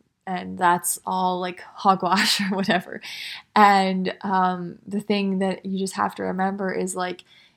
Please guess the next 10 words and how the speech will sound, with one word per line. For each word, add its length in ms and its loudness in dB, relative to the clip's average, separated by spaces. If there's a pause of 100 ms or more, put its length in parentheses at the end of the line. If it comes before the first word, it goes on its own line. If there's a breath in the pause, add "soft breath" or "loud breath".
you 260 0
have 420 4
to 540 2 (560)
marry 680 0
that 540 2 (500)
empowered 840 0
belief 760 -4 (440)
with 520 -2 (360)
the 220 0
action. 600 2